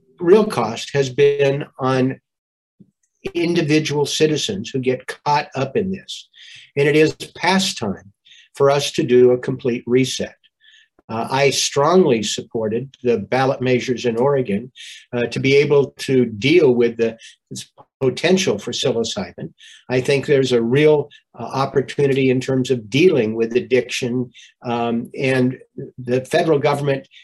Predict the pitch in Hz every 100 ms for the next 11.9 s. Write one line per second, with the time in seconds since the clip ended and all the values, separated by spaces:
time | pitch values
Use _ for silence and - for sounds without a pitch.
0 | - 139 131 143 143 143 135 127 139 135
1 | 127 135 151 165 160 143 123 123 135 -
2 | - - 185 190 156 147 202 202 - -
3 | - - - _ _ - 165 147 165 190
4 | 104 - - _ - - _ _ _ 127
5 | 147 185 190 185 156 - - 165 165 131
6 | 110 - _ - 175 165 156 156 151 139
7 | 147 143 135 165 - 110 110 160 160 151
8 | 139 151 - _ _ 123 107 - - -
9 | 131 160 156 156 175 131 120 104 - 180
10 | 180 165 147 143 151 160 - 113 120 147
11 | 156 143 131 131 - 131 127 - 156